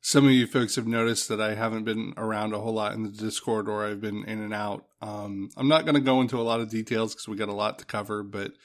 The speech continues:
I got some family shit going on. Uh, my niece was born on Wednesday, which was really exciting, uh, but there were complications and she was rushed to Boston. So, yeah, there's,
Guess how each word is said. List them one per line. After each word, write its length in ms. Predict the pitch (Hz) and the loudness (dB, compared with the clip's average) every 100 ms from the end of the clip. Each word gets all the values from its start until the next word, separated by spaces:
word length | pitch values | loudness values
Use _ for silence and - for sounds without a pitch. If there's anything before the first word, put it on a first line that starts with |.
| - - - - _ _ _ | -20 -20 -20 -20 _ _ _
I 60 | 160 | 8
got 160 | 208 196 | 8 6
some 140 | 190 | 2
family 320 | 226 220 214 | 4 4 4
shit 240 | - 226 202 | 0 -2 2
going 240 | 214 214 | 2 6
on. 380 | 214 214 214 - _ | 6 4 2 -8 _
Uh, 180 | 127 127 | 2 4
my 160 | 127 | 4
niece 400 | 131 156 147 - | 6 6 4 -2
was 200 | - 160 | -2 -2
born 440 | 147 165 165 165 165 | 0 2 4 2 0
on 400 | 156 160 160 151 | -2 0 -2 0
Wednesday, 680 | 156 160 151 170 170 160 - _ | 2 2 0 0 0 -2 -6 _
which 240 | 147 135 - | -2 -2 0
was 220 | 135 127 | 0 2
really 260 | 139 147 147 | 4 6 6
exciting, 680 | 143 - 135 143 143 143 - | 4 2 4 4 4 0 -4
uh, 240 | 117 117 | -4 -4
but 160 | 117 120 | -4 0
there 100 | 127 | 0
were 100 | 123 | 2
complications 920 | 131 120 123 127 110 - 117 113 - | 0 -2 -4 -4 -4 -4 -8 -8 -6
and 200 | 113 110 | -6 -6
she 160 | - | -6
was 200 | 113 110 | -6 -4
rushed 400 | 113 107 - - | -4 -4 -6 -10
to 80 | - | -12
Boston. 540 | 104 120 135 - 180 175 | -4 -2 -2 -4 -6 -6
So, 460 | - - 117 113 - - - - - _ _ _ | -8 -4 -2 -4 -8 -20 -20 -20 -20 _ _ _
yeah, 240 | 139 127 | 4 4
there's, 400 | 120 131 131 - | 4 2 0 -6